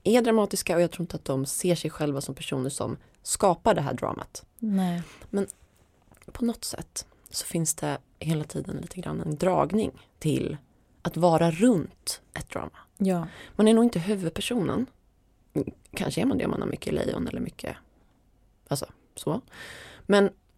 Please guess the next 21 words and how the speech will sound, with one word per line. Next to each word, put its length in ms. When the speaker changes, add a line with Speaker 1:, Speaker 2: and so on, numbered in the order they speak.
Speaker 1:
oftast 720
skorpion, 680
skorpioniga 680
personer, 540
de 260
ligger 280
ju 60
liksom 400
i, 340
ehm, 360
i, 200
de 140
ligger 220
där 140
i 100
det 100
dunkla, 720
i 60
en 60
dunkel 500
vrå 380